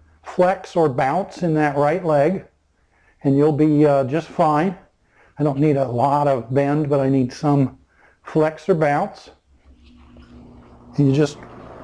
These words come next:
rotate your hips like this. Now this gets my hips to turn in the forties, almost low fifties, in terms of degrees from o-, zero to closed.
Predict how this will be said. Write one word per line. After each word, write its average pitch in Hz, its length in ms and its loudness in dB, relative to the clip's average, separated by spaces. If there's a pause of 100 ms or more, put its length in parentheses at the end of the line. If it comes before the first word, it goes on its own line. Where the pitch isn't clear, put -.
(120)
rotate 175 420 0
your 160 80 0
hips 175 260 -2
like 151 160 0
this. 180 280 -2
Now 135 100 2
this 214 200 -2
gets 190 320 -2
my 151 100 0
hips 180 300 -2
to 160 100 -2
turn 156 360 0
in 147 120 2
the 139 80 2
forties, 143 500 0
almost 147 380 0
low 143 200 2
fifties, 202 720 -2 (840)
in 135 100 -2
terms 139 320 -2
of 117 240 -2
degrees 139 600 0
from 120 400 -2 (140)
o-, 165 220 2
zero 170 680 2 (880)
to 151 100 -2
closed. 185 760 2